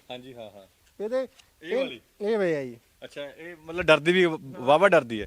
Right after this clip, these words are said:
Speaker 2: ਹਾਂਜੀ, ਇਹ ਦੇਖ ਲਓ ਜੀ, ਦੇ-, ਆਪਣੇ ਤੋਂ ਡਰ ਵੀ ਰਹੀ ਹੈ ਜੀ।
Speaker 1: ਹੂੰ।
Speaker 2: ਇਹਨੂੰ ਦੇਣ ਨਾਲ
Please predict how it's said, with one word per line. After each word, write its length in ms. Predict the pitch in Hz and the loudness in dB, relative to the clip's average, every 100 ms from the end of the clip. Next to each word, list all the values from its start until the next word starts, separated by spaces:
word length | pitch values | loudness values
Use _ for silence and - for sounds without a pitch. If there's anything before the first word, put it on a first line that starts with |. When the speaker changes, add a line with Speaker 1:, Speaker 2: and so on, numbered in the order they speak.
| - | -10
Speaker 2:
ਹਾਂਜੀ, 260 | 175 185 | -14 -10
ਇਹ 140 | 214 233 | -8 -6
ਦੇਖ 220 | 240 233 | -8 -6
ਲਓ 140 | 247 | -8
ਜੀ, 60 | 240 | -8
ਦੇ-, 160 | 220 208 _ - | -10 -14 _ -18
ਆਪਣੇ 240 | 185 226 | -14 -10
ਤੋਂ 120 | 233 | -8
ਡਰ 200 | 208 190 | -6 -4
ਵੀ 160 | 190 185 | -4 -6
ਰਹੀ 220 | 156 143 | -6 -10
ਹੈ 80 | 131 | -12
ਜੀ। 80 | 123 | -16
Speaker 1:
ਹੂੰ। 280 | 160 160 143 131 - - - - - 208 | -20 -20 -20 -20 -20 -20 -20 -20 -10 -4
Speaker 2:
ਇਹਨੂੰ 280 | 262 294 | -2 -2
ਦੇਣ 180 | 240 240 | 0 0
ਨਾਲ 240 | 247 262 | 0 -2